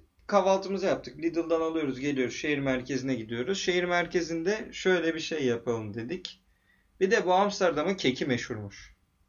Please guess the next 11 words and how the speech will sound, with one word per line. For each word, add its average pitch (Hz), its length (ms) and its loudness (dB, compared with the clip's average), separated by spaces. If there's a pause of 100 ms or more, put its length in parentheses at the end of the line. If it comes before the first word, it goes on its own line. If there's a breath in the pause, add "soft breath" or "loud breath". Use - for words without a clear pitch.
(500)
Kek, - 280 0
çok - 240 0
tatlıymış 127 440 2
kekleri 151 680 -4
dedik. 170 540 0 (280)
Ama 208 500 2 (580)
bunun 214 240 0
da 196 80 2
şöyle 196 300 4
açıklamak 123 560 0
gerekirse 110 540 -4